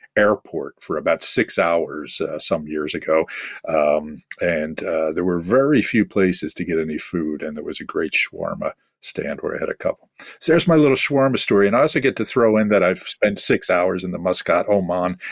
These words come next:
airport for mysterious reasons. So, <laughs> all right. Okay. Uh, so Enneagram types, we've already talked about Tony Stark as a type seven, and I think that even though he is a more grown-up version of the seven, he's still a seven in this movie.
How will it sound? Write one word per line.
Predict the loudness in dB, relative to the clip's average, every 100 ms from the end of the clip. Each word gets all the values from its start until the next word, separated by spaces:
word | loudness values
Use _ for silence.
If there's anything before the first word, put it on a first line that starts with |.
| -2
airport | 0 0 0 -6 -6 -8
for | -8 -6
mysterious | -4 -2 0 0 -2 -6 -4
reasons. | -2 -2 -4 -6 -10 -8
So, | -8 -6 -8 -14 -18 -18 -20
<laughs> | -20 _ _ -2
all | -2 0
right. | -4 -4 -12 -14 _ -2 0 0 2
Okay. | 2 4 2 2 -4 -8 -2
Uh, | 2 4 4
so | 4 4
Enneagram | 4 4 2 2 2
types, | -2 0
we've | 2
already | 4 2
talked | 4 2 4
about | 2 2 0 _ _ _
Tony | 0 2 0
Stark | 0 0 0 -4
as | -10
a |
type | -6 -6 -4
seven, | -2 -2 -2
and | -2 -2
I | -2
think | 0 0
that | 0 0
even | 0 -2
though | -2 -2
he | 0
is | 0 0
a | -4
more | -4 -8
grown-up | -2 2 4 4 2 0
version | -2 -2 -4 -6
of | -4
the | -2
seven, | -2 -2 -4 -4
he's | -4 -4
still | 0 2 2
a |
seven | 2 4 2 2 -2
in |
this | -2 -2 -6 -20 -12 0
movie. | 4 4 2 -2